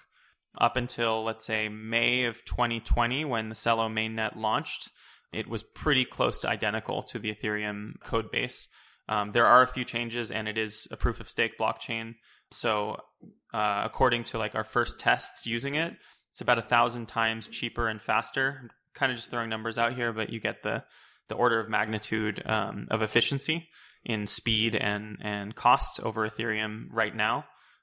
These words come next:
I believe that, uh, the Ethereum ecosystem is kind of essential to integrate into.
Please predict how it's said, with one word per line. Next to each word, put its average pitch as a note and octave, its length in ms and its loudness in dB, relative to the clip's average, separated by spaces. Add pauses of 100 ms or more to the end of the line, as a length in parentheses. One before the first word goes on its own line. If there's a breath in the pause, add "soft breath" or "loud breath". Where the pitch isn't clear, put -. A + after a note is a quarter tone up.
I A2+ 80 2
believe A2+ 500 -2
that, G#2 380 2 (120)
uh, G#2+ 420 0 (440)
the A#2+ 120 -2
Ethereum A#2 400 0
ecosystem A#2 720 -2
is G#2 280 -4 (180)
kind A2+ 180 -2
of G#2+ 100 -6
essential A#2+ 520 2
to - 140 -6
integrate B2 400 0
into. D#3 360 -4